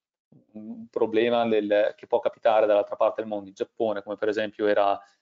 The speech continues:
stato l'in-, le, il problema Fukushima, ha bloccato una città, nella città c'era un, c'è, eh, un impianto di produzione di un particolare additivo per le vernici dell'automotive e questo ha influenzato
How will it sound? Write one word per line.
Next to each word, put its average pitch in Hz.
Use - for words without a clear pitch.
stato -
l'in-, 101
le, 101
il 98
problema 104
Fukushima, 117
ha 101
bloccato 107
una 104
città, 104
nella 98
città 110
c'era 101
un, 98
c'è, -
eh, -
un 101
impianto 107
di 104
produzione 101
di 113
un 104
particolare 107
additivo 98
per 104
le 104
vernici 113
dell'automotive 101
e 104
questo 104
ha 104
influenzato 120